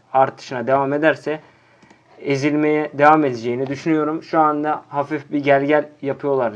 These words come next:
gibi geliyor bana piyasa. Şöyle sağa bakınca. Bence hala da altcoin'ler için tehlike geçmiş değil. Hala da ezilmeye devam edebilir.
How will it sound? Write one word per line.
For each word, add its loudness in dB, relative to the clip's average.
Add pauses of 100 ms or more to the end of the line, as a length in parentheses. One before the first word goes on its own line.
gibi -6
geliyor 0
bana 0 (360)
piyasa. -6 (120)
Şöyle -10
sağa -2
bakınca. -8 (1080)
Bence 2
hala 8
da 0
altcoin'ler 2
için -6
tehlike -4
geçmiş -8
değil. 2 (200)
Hala 4
da 0 (240)
ezilmeye -4
devam 2
edebilir. -4